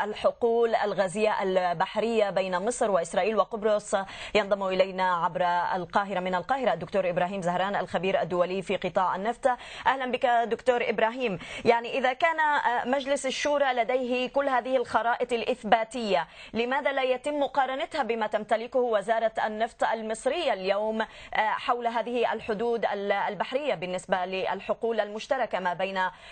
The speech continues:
مصر وقبرص وإسرائيل؟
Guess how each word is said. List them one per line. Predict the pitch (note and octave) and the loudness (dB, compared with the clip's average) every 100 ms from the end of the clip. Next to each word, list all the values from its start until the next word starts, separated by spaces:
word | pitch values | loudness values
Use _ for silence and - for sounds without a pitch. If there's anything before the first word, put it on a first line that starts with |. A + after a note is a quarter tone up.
| - | -4
مصر | F#3+ F#3+ F#3+ G3 B3 D#4 E4 D#4+ | -2 0 -2 -4 0 2 2 0
وقبرص | B3+ F3+ - A#3 C4+ C#4 - | 0 0 -2 0 0 -2 0
وإسرائيل؟ | B3+ B3+ - C#4 D4+ D#4+ E3+ D3 | 0 0 -2 -2 -2 -4 -4 -8